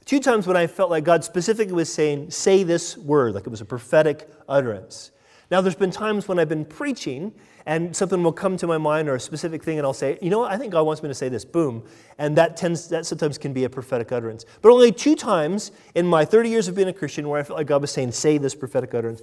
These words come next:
Once, I chickened out. It was at a leaders' conference. I didn't wanna make a fool of myself in front of leaders. God gave me a specific thing to say. I'm like, "Uh,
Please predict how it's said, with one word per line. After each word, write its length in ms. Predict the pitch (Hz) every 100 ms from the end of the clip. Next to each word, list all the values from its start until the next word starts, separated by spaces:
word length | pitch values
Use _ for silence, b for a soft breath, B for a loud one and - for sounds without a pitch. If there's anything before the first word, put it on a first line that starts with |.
| B B
Once, 340 | 180 254 240 -
I 100 | 170
chickened 380 | 165 185 160 147
out. 300 | 101 - - _ _ _ _ _ _ _ _ _ _ _ _ b b b b
It 60 | 156
was 140 | 160
at 80 | 165
a 60 | 147
leaders' 280 | 214 254 -
conference. 560 | 226 208 208 202 190
I 40 | 160
didn't 120 | 170
wanna 140 | 165
make 120 | 151
a 40 | 147
fool 220 | - 214
of 60 | 202
myself 300 | 180 190 151
in 60 |
front 200 | 147 151
of 80 | 139
leaders. 440 | 185 202 190 180
God 240 | - 147 151
gave 100 | 147
me 80 | 135
a 60 |
specific 360 | - 170 196 185
thing 120 | 180
to 60 | 156
say. 400 | 180 175 175 175 B B
I'm 80 | 165
like, 200 | 165 175 -
"Uh, 120 | -